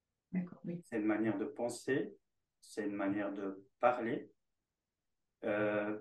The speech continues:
Speaker 2: pour tout simplement, euh, devenir, euh, maître de soi et surtout être responsable de ce que nous créons, de ce que nous allons mettre en place, de ce que nous allons, ce que nous avons décidé d'expérimenter.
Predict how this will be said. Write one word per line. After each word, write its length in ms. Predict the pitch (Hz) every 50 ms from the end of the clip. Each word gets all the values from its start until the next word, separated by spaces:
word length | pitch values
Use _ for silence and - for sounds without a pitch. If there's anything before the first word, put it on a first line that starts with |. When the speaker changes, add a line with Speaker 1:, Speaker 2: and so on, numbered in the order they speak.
| -
Speaker 2:
pour 140 | - 113 -
tout 120 | - - -
simplement, 760 | - - 143 - 151 131 131 139 143 151 160 160 - - -
euh, 400 | 120 117 113 113 110 110 107 - - - _ _ _ _ _ _ _
devenir, 640 | 110 139 139 143 143 139 127 127 127 127 120 - 123
euh, 240 | 113 107 107 107 107 - - _ _ _ _ _ _ _ _ _ _ _ _ _ _ _ _ -
maître 440 | - 117 123 139 160 - - - 113
de 120 | 110 123
soi 500 | 120 - - - 117 123 135 147 110 110 -
et 80 | 117 113
surtout 540 | - - 123 - - 151 160 - - - -
être 160 | 131 123 -
responsable 720 | - - 151 147 - - 147 139 135 - 151 147 147 143
de 100 | 120 131
ce 100 | 135 - -
que 100 | 127 113
nous 260 | 113 123 139 139 -
créons, 540 | - - - - 113 104 101 98 - - _ _ -
de 100 | 113 110
ce 100 | - -
que 100 | 120 110
nous 360 | 110 120 123 127 127 117 117
allons 280 | 113 107 117 120 117
mettre 240 | 113 120 120 - -
en 80 | 151 -
place, 360 | - 98 - - - - - _ _ _ _ _ _ _ _ _ -
de 40 | 104
ce 80 | - -
que 80 | -
nous 240 | 113 110 113 113 110
allons, 400 | 117 113 117 120 123 131 - - - - _ _ _ _ -
ce 120 | - -
que 80 | - 117
nous 220 | 110 113 110 107
avons 420 | 113 110 107 107 110 113 107 107 110
décidé 540 | 107 120 127 - - - 113 117 123 123 123
d'expérimenter. 920 | 120 113 110 - - - 113 110 113 107 104 101 107 107 110 - -